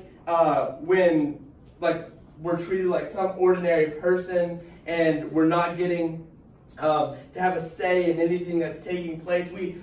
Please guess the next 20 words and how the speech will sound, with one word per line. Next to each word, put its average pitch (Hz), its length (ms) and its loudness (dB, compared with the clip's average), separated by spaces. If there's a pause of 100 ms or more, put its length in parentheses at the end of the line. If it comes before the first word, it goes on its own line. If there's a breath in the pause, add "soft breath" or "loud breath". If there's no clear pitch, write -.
we - 160 -10
don't 220 340 0
like 185 300 -2
it 175 260 -4 (100)
when 185 160 2
we 165 140 2
walk 196 320 0
into 185 520 -4 (160 loud breath)
a 151 140 -4
church 190 360 -6
building 170 480 0
and 156 260 -4
things 185 320 -2
feel 180 240 0
outdated 160 680 -4
and 143 200 -10
things 180 300 -2
feel 165 320 -2
old 160 400 0
and 135 340 -10